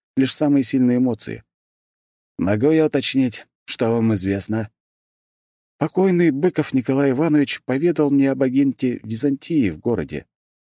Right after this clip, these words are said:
Он видел, как отец общался с ним незадолго до нашей практики и катастрофы.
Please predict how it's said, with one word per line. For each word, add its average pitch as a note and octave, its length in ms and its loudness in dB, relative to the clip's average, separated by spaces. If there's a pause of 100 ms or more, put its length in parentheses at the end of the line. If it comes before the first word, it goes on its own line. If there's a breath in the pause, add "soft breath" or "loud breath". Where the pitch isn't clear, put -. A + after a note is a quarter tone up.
(180)
Он D#3 140 2
видел, D#3 280 0
как G#2+ 200 -4
отец C#3 400 -4
общался C#3+ 500 -4
с - 120 -6
ним A2+ 180 0
незадолго G2+ 580 0
до G#2 100 -2
нашей G#2+ 260 -2
практики A#2 540 -6
и G2 60 -4
катастрофы. A2 760 -4